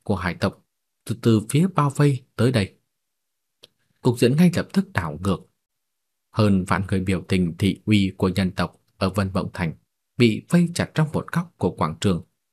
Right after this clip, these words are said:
giống như dê con đợi làm thịt. Cổng của thành chủ phủ mới được mở ra. Một số lượng lớn binh sĩ của hải tộc từ bên trong lao ra. Lâm Bắc Thần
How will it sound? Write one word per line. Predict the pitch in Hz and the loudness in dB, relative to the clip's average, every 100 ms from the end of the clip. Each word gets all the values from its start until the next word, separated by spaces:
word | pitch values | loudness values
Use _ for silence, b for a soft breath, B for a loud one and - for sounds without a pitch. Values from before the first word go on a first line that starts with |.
| _ | _
giống | 127 113 | 0 2
như | 104 | 0
dê | 98 101 95 | 0 -2 -2
con | 95 95 101 | -4 -4 -2
đợi | 101 - - | 0 -2 -2
làm | 92 90 | -4 -4
thịt. | - 87 _ _ _ _ _ _ _ _ _ _ _ _ _ _ _ _ _ _ 107 | -4 -4 _ _ _ _ _ _ _ _ _ _ _ _ _ _ _ _ _ _ -2
Cổng | 95 92 92 | 2 0 0
của | 104 | -2
thành | 101 95 - | 0 -2 -2
chủ | 90 - | -4 -2
phủ | 87 98 | -4 -2
mới | 110 175 165 | 0 0 0
được | 92 92 | -2 -2
mở | 80 | -4
ra. | - 95 92 _ _ _ _ _ _ _ _ - | -6 -8 -10 _ _ _ _ _ _ _ _ 0
Một | 139 | 2
số | 190 185 | 2 2
lượng | 110 110 | 0 2
lớn | 151 175 | 2 4
binh | 160 151 | 2 2
sĩ | - 123 185 185 | 0 0 0 -2
của | 101 | -4
hải | 87 82 | -4 -4
tộc | 90 - _ _ _ | -4 -4 _ _ _
từ | 104 | 0
bên | 95 92 | 2 -2
trong | 98 87 85 | -2 -4 -4
lao | 107 107 | -4 -2
ra. | 113 107 - _ _ _ _ _ _ _ _ _ _ _ _ _ _ | -4 -6 -8 _ _ _ _ _ _ _ _ _ _ _ _ _ _
Lâm | 160 170 | 2 4
Bắc | 180 | 4
Thần | 120 | 2